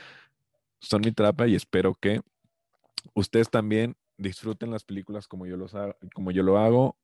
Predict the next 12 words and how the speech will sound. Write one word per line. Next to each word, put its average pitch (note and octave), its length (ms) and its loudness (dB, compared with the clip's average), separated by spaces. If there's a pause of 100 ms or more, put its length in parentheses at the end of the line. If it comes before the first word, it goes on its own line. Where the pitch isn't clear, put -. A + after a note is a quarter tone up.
(140)
eh, E2 840 0 (140)
que G#2 120 2
transporten G#2 680 2
algunas G2 340 0
cosas F#2 320 -2
a - 40 -12
su F#2 80 -4
vida. G2+ 380 0 (200)
Acuérdense F#2 560 -8
tampoco - 480 -10
que, G2 240 -12 (760)
que, D#2 920 -2